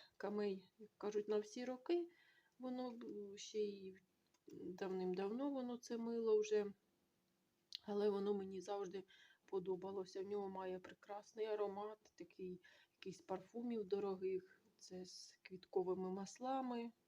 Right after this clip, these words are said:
невеличкий такий об'єм. Зараз такі всі мила, звичайно, подорожчали дуже, але це з таких запасиків були. Так. Також з набору Містер Скрабер закінчився ось такий к-, кавовий скраб,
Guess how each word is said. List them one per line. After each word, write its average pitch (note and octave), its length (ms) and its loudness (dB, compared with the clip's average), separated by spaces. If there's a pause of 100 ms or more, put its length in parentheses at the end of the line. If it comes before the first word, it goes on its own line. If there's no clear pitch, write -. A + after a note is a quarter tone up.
(680)
невеличкий F#3 580 0
такий G#3 340 2
об'єм. B3 420 2
Зараз F#3+ 340 0
такі - 280 -6
всі F#3 240 -4
мила, F#3+ 320 0
звичайно, F#3 540 -2
подорожчали A#3+ 800 -2
дуже, G#3+ 440 2 (320)
але G#3 240 -2
це G#3 220 0
з G#3+ 40 -8
таких F3+ 340 -6
запасиків G3+ 800 -4
були. F#3+ 400 -4 (680)
Так. G#3+ 360 -16 (580)
Також C4 280 -4
з A#3 80 -6
набору B3 380 -2
Містер A#3+ 340 -2
Скрабер A#3+ 460 2
закінчився A3 540 4
ось G#3 120 6
такий G#3+ 320 -2 (460)
к-, G3 640 6 (180)
кавовий G#3+ 460 4
скраб, D4 520 4